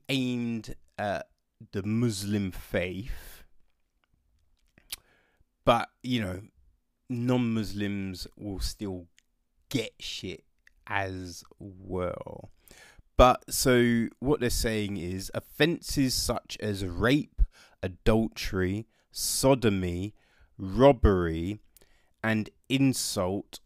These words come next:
or defamation of the Prophet Muhammad will carry the maximum penalty of death. Lesbian sex carries, um, a penalty of forty strokes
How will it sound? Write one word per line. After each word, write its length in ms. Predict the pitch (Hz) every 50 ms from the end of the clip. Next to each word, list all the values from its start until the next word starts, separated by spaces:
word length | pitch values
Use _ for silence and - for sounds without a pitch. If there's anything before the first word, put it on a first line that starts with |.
| _ -
or 160 | 110 107 101 90 - -
defamation 960 | 131 120 - - 120 107 104 113 117 113 107 - - - 110 104 104 101 - - _ -
of 100 | 107 - - _
the 80 | 95 87
Prophet 500 | - - - - 107 - - 107 - -
Muhammad 800 | 98 95 90 - - - - 120 123 110 95 92 92 92 - - - - - - _ _ _ -
will 200 | - 104 104 - -
carry 380 | - - - 117 110 110 107 101
the 120 | 95 98
maximum 720 | 98 104 113 117 123 - - - - - 127 110 107 107 98
penalty 600 | - - - 110 107 104 101 - - - 98 92
of 100 | 87 85 85 - _ _
death. 560 | - 78 - - - - - - - - - - - - _ _ _ _ _ _ _ _ _ _ _ - - - - _ _ _ -
Lesbian 800 | - 101 107 117 135 147 160 156 - - 165 170 160 156 156 151
sex 500 | - - - - 147 139 - - - -
carries, 840 | - - - - 135 123 123 117 117 117 117 113 110 110 104 - - - _ _ _ _ _ _ _ _ _ _
um, 640 | 104 107 107 107 107 107 107 104 101 98 95 82 64 - - _ _ _ _ _ _ _ _ _ _ _ _ - - - _ _ _ _ _ _ _ _ _ _ _ _ _ _ _ _ _ _ _ _ _ _ _ _ _ -
a 80 | 123
penalty 580 | 107 - - - 147 131 127 117 - - - 117
of 100 | 113 -
forty 560 | - - - - 147 151 147 - - - 147
strokes 720 | 127 - - - - - 120 113 113 113 110 - - -